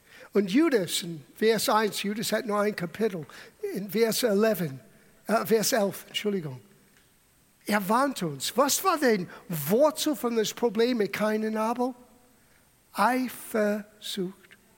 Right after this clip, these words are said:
Eifersucht ist tödlich.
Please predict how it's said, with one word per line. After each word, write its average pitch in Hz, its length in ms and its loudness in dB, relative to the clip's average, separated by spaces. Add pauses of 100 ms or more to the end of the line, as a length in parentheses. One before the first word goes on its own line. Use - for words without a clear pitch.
(2500)
Eifersucht 262 600 -4
ist - 200 -8
tödlich. 233 500 -8